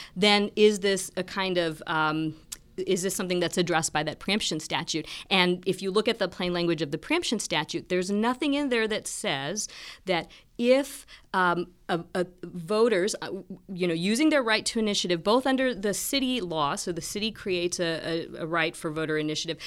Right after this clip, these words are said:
but so does the Arizona Constitution. There's nothing in the preemption statute that says that when that happens,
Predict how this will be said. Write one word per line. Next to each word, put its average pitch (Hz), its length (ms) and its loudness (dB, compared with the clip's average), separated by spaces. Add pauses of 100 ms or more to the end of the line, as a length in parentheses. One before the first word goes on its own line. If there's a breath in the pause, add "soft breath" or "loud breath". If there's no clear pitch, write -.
(120)
but 220 100 0
so 240 140 6
does 190 160 4
the 165 100 0
Arizona 156 300 0
Constitution. 165 840 -2 (260 loud breath)
There's 220 160 8
nothing 294 300 4
in 320 80 2
the 269 80 0
preemption 349 480 -2
statute 165 540 -4
that 170 180 -2
says 165 320 -2
that 180 120 -2
when 175 180 0
that 269 260 4
happens, 165 560 2